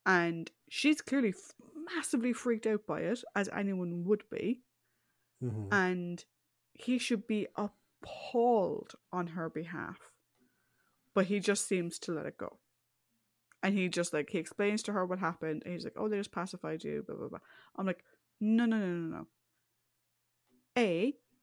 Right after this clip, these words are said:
Speaker 1: you stop fucking agreeing with other people about her intelligence. H-,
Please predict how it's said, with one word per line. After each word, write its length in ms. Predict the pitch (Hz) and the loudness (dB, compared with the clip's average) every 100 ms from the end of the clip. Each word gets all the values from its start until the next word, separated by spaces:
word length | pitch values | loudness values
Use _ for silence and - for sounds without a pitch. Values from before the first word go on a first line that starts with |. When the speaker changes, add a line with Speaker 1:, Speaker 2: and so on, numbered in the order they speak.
| _ | _
Speaker 1:
you 360 | 202 190 247 294 | -2 2 4 4
stop 320 | - 277 - - | 0 -4 -6 -4
fucking 260 | 294 - 254 | -4 0 0
agreeing 400 | 240 240 240 233 | 2 2 2 2
with 120 | 226 | 0
other 160 | - 220 | -2 -2
people 540 | - 247 240 - - 254 _ _ _ _ _ _ _ _ - | -2 -2 -2 -2 -2 -4 _ _ _ _ _ _ _ _ -6
about 320 | 196 196 180 180 | -2 2 0 0
her 140 | 180 | -2
intelligence. 720 | 165 180 147 143 151 233 - - _ _ _ _ _ _ _ _ | -2 -2 -4 -4 -4 -4 -6 -14 _ _ _ _ _ _ _ _
H-, 80 | - | -14